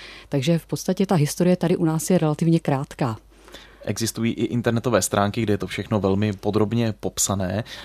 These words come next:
Speaker 2: a my můžeme posluchače nalákat, že třeba i oni můžou doporučit někoho na tu cenu. Je to tak?
Speaker 1: Určitě je to tak. Eh,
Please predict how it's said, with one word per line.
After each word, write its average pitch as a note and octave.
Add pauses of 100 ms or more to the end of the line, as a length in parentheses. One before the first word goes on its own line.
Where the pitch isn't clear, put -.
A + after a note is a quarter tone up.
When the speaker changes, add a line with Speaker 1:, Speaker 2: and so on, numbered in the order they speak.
(100)
Speaker 2:
a G2
my G2
můžeme B2+
posluchače C3
nalákat, A#2+
že C#3
třeba C3
i -
oni D3+
můžou A2
doporučit A2+
někoho G#2+
na G2+
tu G#2+
cenu. F#2+ (260)
Je G#2
to B2+
tak? - (280)
Speaker 1:
Určitě G#3+
je E3+
to G3
tak. G3
Eh, F3